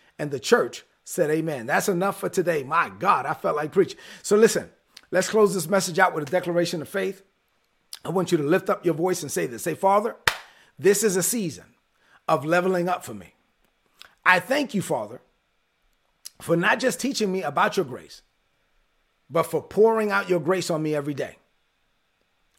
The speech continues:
You call me by grace from the foundations of the world. You saved me by grace <laughs> when I was living in sin.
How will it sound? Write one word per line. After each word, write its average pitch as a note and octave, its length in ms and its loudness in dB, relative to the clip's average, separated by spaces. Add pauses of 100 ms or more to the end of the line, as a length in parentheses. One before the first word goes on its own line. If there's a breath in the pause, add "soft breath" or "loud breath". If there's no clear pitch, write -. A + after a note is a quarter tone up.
(360 soft breath)
You E3+ 140 -4
call G#3 240 6
me G3 140 2
by D#3 160 4
grace - 460 -6 (1000)
from G3+ 300 2
the E3+ 80 0
foundations E3+ 600 -2
of C#3+ 100 -4
the D3 60 -4
world. C#3 300 -6 (1080)
You F3 140 0
saved A#3 460 2
me D3+ 140 -2
by A2+ 180 -8
grace G2 420 -16 (140)
<laughs> - 720 -14
when D#3+ 160 -2
I F3+ 100 6
was F3 160 2
living F3+ 300 4
in E3+ 100 2
sin. E3 360 -2